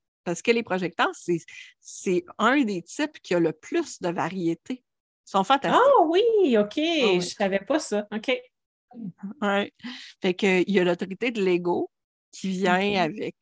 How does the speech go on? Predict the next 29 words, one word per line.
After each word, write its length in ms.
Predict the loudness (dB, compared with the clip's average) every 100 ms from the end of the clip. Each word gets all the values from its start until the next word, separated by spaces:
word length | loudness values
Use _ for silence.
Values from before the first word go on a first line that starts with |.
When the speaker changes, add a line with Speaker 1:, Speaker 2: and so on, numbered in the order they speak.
| -8
Speaker 1:
euh, 360 | -6 -4 -6 -10 -14 -18 -20 -20 -20 -10
qu'est-ce 300 | -6 -6 -4
que 140 | -4
je 160 | -2 -2
veux 420 | -2 -2 2 2
faire. 460 | 2 -2 -2 -6 -12 _ _ _ _ _
<laughs> 460 | 0 0 0 _
Est-ce 260 | -6 -6 0
que 160 | 4 4
je 140 | 4
veux 560 | 2 4 4 6 6 4
Speaker 2:
Mhm. 40 |
Speaker 1:
aller 180 | 2 -2
dans 180 | -6 -8
cette 160 | -6 -8
direction-là ? 600 | -8 -8 -4 0 0 -2 -8 -14 -10
Est-ce 140 | -4
que 120 | 0 0
ce, 360 | 2 2 2 -4 -16 -20 -6
ce 140 | -2
projet-là 1040 | -2 2 4 6 4 2 2 2 2 0
me 240 | -2 -6 -10
fait 400 | -8 -2 0 0
sentir, 880 | -2 -6 -6 -6 -4 0 2 0 -2
euh, 160 | -2 -2
bien 720 | -4 -6 0 2 2 0 -2 0
dans 580 | 0 0 0 -2 -2
mon 380 | -2 -2 -2 -4
besoin ? 600 | -4 0 0 0 -4 -6